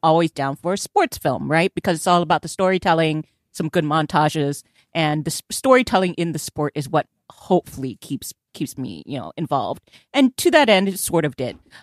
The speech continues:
Um, I think, uh, basically, I was there from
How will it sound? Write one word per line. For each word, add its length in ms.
Um, 460
I 160
think, 380
uh, 480
basically, 600
I 100
was 140
there 120
from 200